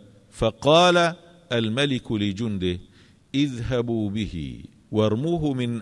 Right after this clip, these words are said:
أعلى جبل شاهق". فجاءوا به، هنا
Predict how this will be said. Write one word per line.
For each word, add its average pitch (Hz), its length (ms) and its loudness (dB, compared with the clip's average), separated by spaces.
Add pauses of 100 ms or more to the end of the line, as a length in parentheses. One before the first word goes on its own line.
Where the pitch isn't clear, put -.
أعلى 117 680 0 (800)
جبل 107 640 0
شاهق". 76 720 -6 (800)
فجاءوا 160 500 2
به، 151 420 0 (1500)
هنا 143 320 0